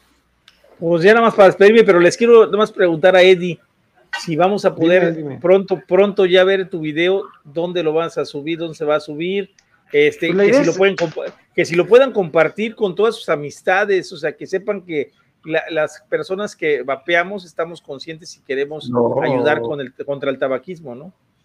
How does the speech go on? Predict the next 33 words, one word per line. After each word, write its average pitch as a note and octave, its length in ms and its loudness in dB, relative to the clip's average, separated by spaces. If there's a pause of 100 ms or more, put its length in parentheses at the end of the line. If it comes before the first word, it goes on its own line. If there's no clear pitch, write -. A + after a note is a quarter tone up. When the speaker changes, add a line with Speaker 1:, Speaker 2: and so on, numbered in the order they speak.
Speaker 3:
Interrumpo E3 880 -2
y C3+ 480 -12
me A#2+ 120 -6
agandallo. A2+ 640 -6 (380)
Bueno, B2+ 300 -12
próximamente B2+ 580 -6
el A2 60 -8
video, A#2 340 -4
yo A2 160 -8
creo A#2 200 -12
que A2+ 80 -14
lo G2+ 100 -12
correcto A2+ 400 -10
va G#2 80 -10
a - 20 -14
ser A2+ 220 -10
que A2+ 100 -10
lo G2 120 -10
veamos G#2+ 380 -10
en G#2 100 -8
All G2+ 120 -10
Bay G#2+ 160 -10
T G2+ 160 -16
V. F#2 260 -14 (260)
a G2+ 160 -16
través G#2 240 -12
del A2 100 -6
Speaker 1:
Ok. A2 60 -12
Speaker 3:
canal A2 280 -6
de G#2+ 120 -6
YouTube, E3+ 440 -6
All B2 180 -10
Bay C3+ 200 -10